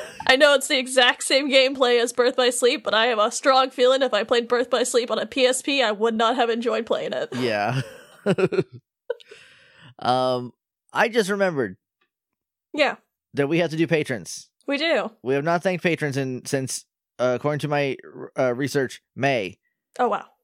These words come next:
Speaker 1: It is currently September, so we have
Speaker 2: Oh, God, it is.
Speaker 1: we have quite a few.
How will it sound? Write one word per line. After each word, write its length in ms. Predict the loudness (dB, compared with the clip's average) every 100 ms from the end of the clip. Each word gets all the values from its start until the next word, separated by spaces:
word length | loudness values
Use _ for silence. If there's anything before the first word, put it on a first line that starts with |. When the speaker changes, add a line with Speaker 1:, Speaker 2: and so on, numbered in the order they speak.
| _ -2
Speaker 1:
It 140 | -2
is 120 | -2
currently 360 | 0 0 0 -2
September, 540 | -2 0 -2 -4 -8 _ -8
so 160 | -2
we 120 | 0
have 360 | 2 0 -2 -8 _ _ _ _ -6
Speaker 2:
Oh, 100 | -4
God, 240 | 0 -2 -2
it 80 | -6
is. 320 | -6 -8 -10
Speaker 1:
we 140 | -2 -2
have 120 | -2
quite 320 | -2 0 0
a 80 | -2
few. 300 | -4 -6